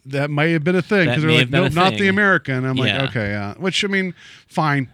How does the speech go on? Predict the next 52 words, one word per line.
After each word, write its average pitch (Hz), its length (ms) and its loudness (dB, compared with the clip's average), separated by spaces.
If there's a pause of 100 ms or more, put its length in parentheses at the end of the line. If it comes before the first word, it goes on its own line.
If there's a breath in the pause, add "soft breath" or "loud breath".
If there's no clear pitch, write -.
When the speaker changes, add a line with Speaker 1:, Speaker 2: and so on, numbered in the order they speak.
Speaker 1:
If 143 120 -4
that's 170 200 2
what 151 140 -2
you 131 60 0
do, 117 260 -2 (220)
um, 113 460 -4 (120)
fine. 110 400 -8 (160)
Like, 123 180 -12
I, 143 140 -8
wh-, 175 320 -10
what, 190 240 2
you're 208 140 2
right. 123 200 0
Like, 139 220 -2 (300 loud breath)
it 180 60 0
would 185 120 4
be 180 100 0
weird 165 300 2
to 151 100 -2
not 147 240 0
have 131 260 -2
him 113 200 -2
there, 95 240 -6 (380 soft breath)
Speaker 2:
Yeah. 98 140 -2
Speaker 1:
for 127 60 -2
sure. 98 320 -8 (300 soft breath)
Um, 123 380 -6 (360 loud breath)
so, 139 500 -2
all 170 80 0
right, 135 180 0 (220)
last 180 240 2
thing 175 100 -2
we'll 147 80 -2
talk 131 220 0
about 113 220 -2
here, 107 200 -4
and 110 100 -6
then 113 100 -4
we'll 117 140 -6
wrap 113 200 -4
up 117 140 -8
our 107 80 -4
thoughts 101 260 -4
about 95 200 -8
the 101 60 -14
season, 95 400 -10
'cause 92 200 -10
I 104 80 -4
feel 107 160 -8
like 101 100 -6
we've 104 140 -8
been 101 200 -8